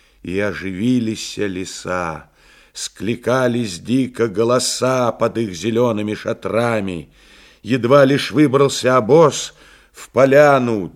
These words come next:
дело началось. Чу, в арьергард орудье просят, вот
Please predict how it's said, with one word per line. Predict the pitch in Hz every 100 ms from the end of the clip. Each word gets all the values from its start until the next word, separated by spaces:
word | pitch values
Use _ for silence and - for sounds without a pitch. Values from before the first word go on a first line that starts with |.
| _
дело | 107 175 185 165 160 165 160 -
началось. | 85 95 131 127 - 110 101 117 101 - - - - _ _ _ _ _ _ _
Чу, | - 143 175 170 165 123 - _ _
в | 98
арьергард | 127 143 110 85 135 131 123
орудье | - 135 160 151 107 131
просят, | - 98 110 147 131 - 123 - - _ _ _ _ -
вот | 117 139 -